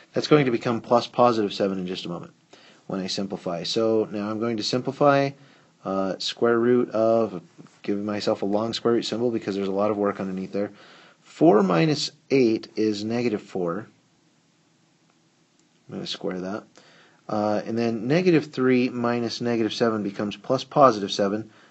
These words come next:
so that's positive four. And now I simplify that, and I get square root of negative four squared is sixteen.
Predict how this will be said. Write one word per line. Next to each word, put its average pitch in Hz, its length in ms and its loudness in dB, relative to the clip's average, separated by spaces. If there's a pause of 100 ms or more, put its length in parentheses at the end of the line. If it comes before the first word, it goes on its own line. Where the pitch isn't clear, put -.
so - 160 -4
that's 113 260 0
positive 113 540 2
four. 98 420 -4 (1500)
And 101 340 -6
now 104 120 -4
I 107 100 -4
simplify 107 540 0
that, 147 320 4
and 104 100 -8
I 104 60 -2
get 98 180 -2
square 127 340 2
root 131 260 2
of 151 520 2 (520)
negative 131 300 2
four 135 220 2
squared 127 380 4
is 98 300 -2
sixteen. 147 680 -4